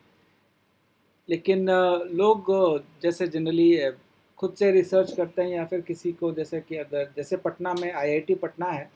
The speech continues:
तो वहाँ पे, अ, दो professor हैं जो कि social studies के हैं,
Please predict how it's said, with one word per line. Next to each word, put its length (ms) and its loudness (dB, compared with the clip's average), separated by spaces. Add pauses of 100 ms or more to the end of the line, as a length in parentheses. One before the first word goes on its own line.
(480)
तो 80 -2
वहाँ 280 -4
पे, 380 0
अ, 320 -2
दो 220 -4
professor 640 -6
हैं 160 -12
जो 120 -10
कि 200 -8
social 400 -4
studies 500 -6
के 100 -8
हैं, 260 -14